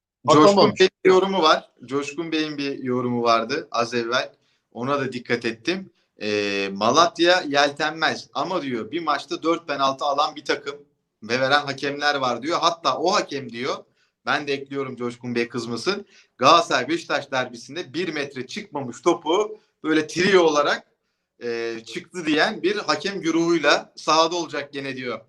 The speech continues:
Speaker 1: Galatasaray. Coşkun Bey'e de
Speaker 2: Yani
Speaker 1: teşekkür
Speaker 2: bir şey diyemiyorum. Ben hakemsiz konuşuyorum. Ben
Speaker 1: Evet.
Speaker 2: hakemin oyuna, oyuna müdahale veya oyunun kaderini değiştirecek bir hata yapmaması halinde konuşuyorum.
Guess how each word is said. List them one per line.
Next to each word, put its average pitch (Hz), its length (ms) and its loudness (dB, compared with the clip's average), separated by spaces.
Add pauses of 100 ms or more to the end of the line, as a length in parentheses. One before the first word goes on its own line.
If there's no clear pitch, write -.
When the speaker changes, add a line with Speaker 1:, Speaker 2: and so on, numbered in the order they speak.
(200)
Speaker 1:
Galatasaray. 123 580 -2 (120)
Coşkun 120 380 -14
Bey'e 117 140 -6
de 139 80 -4
Speaker 2:
Yani 147 200 10
Speaker 1:
teşekkür 147 300 -4
Speaker 2:
bir 151 40 2
şey 208 240 6
diyemiyorum. 233 520 8
Ben 208 140 10
hakemsiz 202 600 4
konuşuyorum. 147 540 6 (380)
Ben 202 100 8
Speaker 1:
Evet. 196 100 8
Speaker 2:
hakemin 202 400 6
oyuna, 208 560 6 (240)
oyuna 190 360 8
müdahale 196 540 10
veya 190 340 10 (100)
oyunun 180 300 2
kaderini 190 480 6
değiştirecek 185 720 4 (120)
bir 185 180 2
hata 156 380 8
yapmaması 175 760 6
halinde 135 400 6 (100)
konuşuyorum. 135 520 0